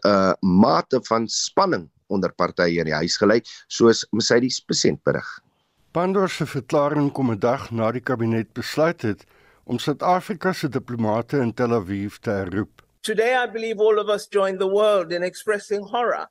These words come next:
Speaker 3: at the war crimes being committed in Palestine through the targeting of civilians, civilian infrastructure,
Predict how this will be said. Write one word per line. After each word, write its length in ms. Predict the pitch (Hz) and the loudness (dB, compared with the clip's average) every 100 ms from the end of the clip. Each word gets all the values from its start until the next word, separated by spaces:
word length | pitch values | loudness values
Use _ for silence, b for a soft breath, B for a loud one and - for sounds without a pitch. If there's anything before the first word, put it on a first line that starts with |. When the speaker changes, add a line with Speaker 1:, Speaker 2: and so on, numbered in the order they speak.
| _ | _
Speaker 3:
at 180 | - 185 | -4 0
the 80 | 190 | 2
war 320 | 196 214 214 | 4 4 2
crimes 480 | 214 214 202 202 202 | -2 -2 0 -2 -6
being 260 | 196 190 190 | -6 -6 -4
committed 640 | 190 202 233 226 214 196 | -2 0 0 0 -2 0
in 160 | 196 | -4
Palestine 920 | 196 208 180 165 - 180 170 165 165 _ | -2 -2 -2 -4 -4 -2 -2 -4 -8 _
through 200 | 208 220 | -2 0
the 100 | 208 | 0
targeting 680 | - 233 233 240 220 - 214 | -2 0 0 0 -4 -4 -2
of 100 | 190 | -2
civilians, 920 | 190 196 185 208 226 240 254 247 - - - | -2 -4 0 2 2 2 -2 -8 -18 -20 -10
civilian 600 | - 202 208 214 208 220 | -4 0 2 4 2 2
infrastructure, 1080 | 247 - 247 233 240 240 _ - 220 220 | 0 0 0 0 -4 -4 _ -4 -2 -4